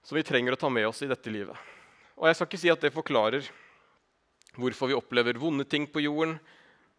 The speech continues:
hvorfor noen dessverre dør så alt for tidlig, eller at onde ting skjer. Men det er klart at om du er Gud, og du vet at det som kommer etter livet på jorden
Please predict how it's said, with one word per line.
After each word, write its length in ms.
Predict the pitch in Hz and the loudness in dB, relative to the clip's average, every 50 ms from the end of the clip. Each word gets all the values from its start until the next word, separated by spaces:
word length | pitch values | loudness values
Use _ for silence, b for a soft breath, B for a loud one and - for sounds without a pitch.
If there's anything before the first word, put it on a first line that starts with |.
| - | -8
hvorfor 320 | 117 127 135 - - 143 131 | -6 -6 -6 -4 -4 -2 -2
noen 240 | 127 120 120 120 | 0 0 0 -2
dessverre 320 | 123 120 - - 117 113 127 | -4 -4 0 0 0 0 0
dør 320 | 120 107 120 120 127 127 | -2 -2 0 2 2 2
så 160 | 127 - 143 | 0 -2 -2
alt 160 | 127 123 120 - | -2 -2 -4 -4
for 160 | - 131 - | -10 -12 -10
tidlig, 380 | - 135 135 139 143 151 160 160 B B B B B B B B B B - | -8 -8 -6 -6 -4 -6 -6 -8 B B B B B B B B B B -4
eller 320 | - 120 120 123 131 131 | -2 0 0 2 0 0
at 240 | - - 131 - - | -2 -4 -8 -10 -10
onde 240 | - 160 135 127 123 | -8 -6 -6 -6 -6
ting 160 | - 123 120 | -8 -8 -10
skjer. 400 | 120 - - - 156 151 160 165 160 B B B B B B B B B B B B B - | -8 -8 -4 -2 0 0 -2 -4 -6 B B B B B B B B B B B B B -2
Men 160 | 135 151 160 | 2 4 6
det 60 | 160 | 6
er 140 | 165 185 185 - | 6 6 4 2
klart 400 | 160 156 165 160 - - - - b b b b b b b b b _ _ _ _ _ _ _ _ _ _ _ | 0 0 0 0 -2 -10 -16 -16 b b b b b b b b b _ _ _ _ _ _ _ _ _ _ _
at 240 | _ 156 147 - 156 | _ -6 -6 -4 -4
om 80 | 170 165 | -4 -2
du 80 | 170 185 - | -2 0 2
er 240 | 147 147 156 170 156 | 4 6 6 4 2
Gud, 400 | 131 147 160 180 185 147 120 117 120 b b b b b b b b b b b b b _ _ _ _ _ _ _ _ _ _ _ _ _ _ _ _ _ _ _ _ _ _ _ _ _ _ _ _ _ _ - | 0 -6 -6 -6 -6 -8 -10 -16 -20 b b b b b b b b b b b b b _ _ _ _ _ _ _ _ _ _ _ _ _ _ _ _ _ _ _ _ _ _ _ _ _ _ _ _ _ _ -8
og 80 | 147 | -4
du 80 | 143 170 | -4 -2
vet 500 | 156 151 156 170 190 180 - - - - - | 0 0 2 2 0 -2 -4 -12 -18 -18 -18
at 420 | - - - _ - - 151 147 | -20 -20 -20 _ -4 -4 -4 4
det 140 | 135 151 143 139 | 4 4 4 4
som 100 | 190 180 | 0 -6
kommer 240 | - 160 156 165 180 - - - | -6 -2 -2 -2 -2 -4 -6 -6
etter 400 | 180 190 - - _ - 175 165 | -6 -6 -6 -12 _ -4 -2 0
livet 220 | 160 147 151 143 - | 0 0 -2 -2 -4
på 80 | 170 147 | -6 -4
jorden 240 | 143 151 165 165 | -4 -4 -4 -6